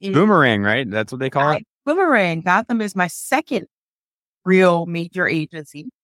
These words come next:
Speaker 1: that I went to in, in the ad world,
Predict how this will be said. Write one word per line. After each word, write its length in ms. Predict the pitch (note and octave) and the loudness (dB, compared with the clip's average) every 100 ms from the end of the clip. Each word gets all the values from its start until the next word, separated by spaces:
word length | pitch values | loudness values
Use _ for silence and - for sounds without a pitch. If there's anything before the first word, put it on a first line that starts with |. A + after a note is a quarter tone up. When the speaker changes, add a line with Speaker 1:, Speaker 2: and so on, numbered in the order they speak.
| _ _ _ _ _ _ _ _ _ - | _ _ _ _ _ _ _ _ _ -2
Speaker 1:
that 180 | D#3 | 0
I 100 | D#3 | 2
went 280 | D#3 D3 C3 | 2 0 -2
to 340 | - D#3+ D3 F#3 _ _ - | -6 -12 -12 -14 _ _ -4
in, 220 | D#3+ D#3 | 0 0
in 140 | D#3 D3+ | 2 0
the 160 | - | 0
ad 280 | E3 D#3 C#3+ | -2 -2 -2
world, 320 | C#3 C#3 B2 | -4 -4 -4